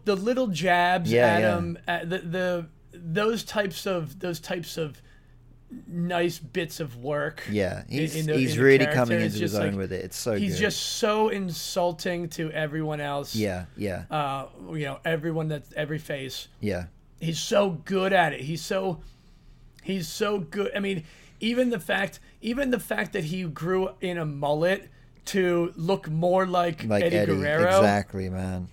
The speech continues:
Speaker 2: It's just,
Speaker 1: You
Speaker 2: it's
Speaker 1: know,
Speaker 2: great.
Speaker 1: it, it,
Speaker 2: It's just
Speaker 1: just
Speaker 2: perfect.
Speaker 1: to piss off his dad more. Like, it's, every bit of it is so good.
Speaker 2: It's good stuff.
Speaker 1: Um, yeah, excellent match.
Speaker 2: Yeah.
Speaker 1: Once again, um, the tag, the Fatal Four Way Tag Match. Um,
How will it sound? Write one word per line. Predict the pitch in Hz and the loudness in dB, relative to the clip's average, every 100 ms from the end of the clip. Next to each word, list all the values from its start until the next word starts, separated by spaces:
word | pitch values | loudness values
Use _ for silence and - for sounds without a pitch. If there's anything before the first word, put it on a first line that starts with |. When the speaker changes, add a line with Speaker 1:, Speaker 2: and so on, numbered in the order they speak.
| - | -6
Speaker 2:
It's | 110 104 | -4 -4
just, | - 175 | -2 -2
Speaker 1:
You | 170 - | 2 2
Speaker 2:
it's | 175 | 4
Speaker 1:
know, | 175 | 4
Speaker 2:
great. | 175 349 - | 6 6 4
Speaker 1:
it, | - | 2
it, | 190 | -2
Speaker 2:
It's | 127 | -2
just | 147 | 2
Speaker 1:
just | 208 214 | 4 4
Speaker 2:
perfect. | 127 185 | 4 0
Speaker 1:
to | |
piss | 202 190 | -2 -2
off | 196 185 175 | 0 -2 -2
his | 165 | -6
dad | - 170 165 | -4 -2 -2
more. | 151 170 | -4 -4
Like, | 175 170 175 | -4 -4 -4
it's, | 160 - - - - | -8 -12 -18 -16 -2
every | 214 233 190 185 | 0 0 -2 -6
bit | - 180 196 | -6 -4 -2
of | 190 | -4
it | 139 127 | -6 -12
is | 113 | -14
so | - - 175 160 151 | -14 -8 -4 -4 -6
good. | - 151 156 139 - | -8 -6 -6 -8 -12
Speaker 2:
It's | - | -6
good | 101 | -4
stuff. | - 101 98 - - - | 0 2 0 -2 -12 -8
Speaker 1:
Um, | 151 151 143 139 135 - - - - - | -2 0 0 -2 -10 -16 -20 -20 -20 -8
yeah, | 165 151 - 139 - | -2 -2 -2 -14 -2
excellent | 196 - 196 147 | -2 0 -4 -4
match. | 143 - - - | -10 -12 -18 -4
Speaker 2:
Yeah. | 226 190 | 2 2
Speaker 1:
Once | 160 143 | 0 -6
again, | 139 120 - - - | -12 -14 -18 -20 -6
um, | 190 185 180 156 - | 4 4 4 -2 -8
the | 196 | -6
tag, | 175 214 208 | 0 2 0
the | 190 | 2
Fatal | 226 226 | 4 6
Four | 220 226 | 4 2
Way | 226 202 | 2 0
Tag | 185 185 190 | 2 0 2
Match. | 208 208 - - - | -2 -2 -4 -8 0
Um, | 180 175 170 160 | 4 4 2 -2